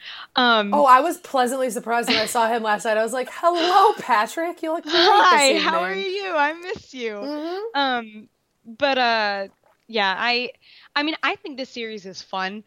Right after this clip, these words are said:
Speaker 1: but I, I mean, I get what you're saying too. Like, I was really expecting the Lightning to, like, come out strong, and I didn't really want them to sweep the Light-, or the Blue Jackets, but I kinda
Speaker 2: Right.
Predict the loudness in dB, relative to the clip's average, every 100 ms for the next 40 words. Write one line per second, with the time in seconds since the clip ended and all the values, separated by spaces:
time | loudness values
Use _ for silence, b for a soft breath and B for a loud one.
0 | b b -2 2 2 0 -2 0 -2 -2
1 | -4 -6 -4 -2 -2 -4 -4 0 2 2
2 | 0 -2 -6 -6 -4 -4 -6 -16 -10 -8
3 | -6 -4 0 0 0 -4 0 2 0 -2
4 | -4 2 4 2 -2 -2 2 2 2 -2
5 | -4 -20 B B B 2 0 -6 -6 -4
6 | -2 -4 0 2 2 2 0 0 -6 -6
7 | -10 -8 -4 0 0 0 -2 0 0 0
8 | -2 -8 -6 -2 0 0 0 0 0 0
9 | -4 -6